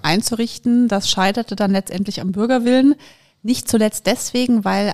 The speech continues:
eine oder die vorgesehene Trassenführung über die Biebricher Allee, also eine unserer Prachtstraßen, gehen sollte.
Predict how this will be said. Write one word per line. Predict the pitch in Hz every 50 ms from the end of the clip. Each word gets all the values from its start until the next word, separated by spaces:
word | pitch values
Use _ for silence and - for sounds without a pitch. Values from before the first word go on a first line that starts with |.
| - -
eine | 165 175 202 214 220 220 214
oder | 190 175
die | 180 196
vorgesehene | - - - 214 220 226 196 214 202 208 196
Trassenführung | - - - 208 - - 254 - - - 233 226 226 226 196
über | 196 190 214 208
die | 196 - 185 _ _ _ _ _ _ _ _ _ _
Biebricher | - 214 - 233 233 220 - 185
Allee, | - 175 202 220 240 247 214 -
also | - 170 180 185 -
eine | - 175 190 214 202
unserer | 175 190 196 - - 202
Prachtstraßen, | - - - 156 - - - - - - - 160 151 156 - - 190 165
gehen | 165 160 165 165 160
sollte. | 151 156 151 147 - - - 160